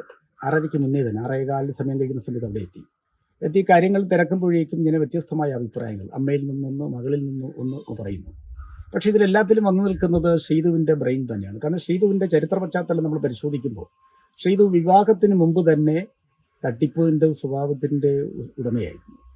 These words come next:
എന്ന് പറയുമ്പോൾ ഷീതു വിവാഹത്തിന് മുമ്പ് തന്നെ ഒരു, അവൾ ബന്ധത്തിൽപ്പെട്ട ഒരാളെ, ഒരു പയ്യനുമായിട്ട് പ്രണയത്തിലായിരുന്നു. ആ പ്രണയം മൂത്ത് നാട്ടുകാർക്കൊക്കെ അറിയാവുന്ന തരത്തിലായിരുന്നു.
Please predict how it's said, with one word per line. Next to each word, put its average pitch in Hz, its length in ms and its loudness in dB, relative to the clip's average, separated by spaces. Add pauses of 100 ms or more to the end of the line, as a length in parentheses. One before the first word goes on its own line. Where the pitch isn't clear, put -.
(120)
എന്ന് 156 140 0
പറയുമ്പോൾ 165 300 4
ഷീതു 165 300 2 (880)
വിവാഹത്തിന് 160 440 4
മുമ്പ് 156 200 4
തന്നെ 156 220 4
ഒരു, 151 280 4
അവൾ 147 160 -2
ബന്ധത്തിൽപ്പെട്ട 147 580 0
ഒരാളെ, 135 340 -2 (240)
ഒരു 131 120 -8
പയ്യനുമായിട്ട് 135 460 -6
പ്രണയത്തിലായിരുന്നു. 120 680 -12 (800)
ആ 170 140 4 (120)
പ്രണയം 202 440 2
മൂത്ത് 190 280 0
നാട്ടുകാർക്കൊക്കെ 185 520 2
അറിയാവുന്ന 196 440 2
തരത്തിലായിരുന്നു. 127 680 -4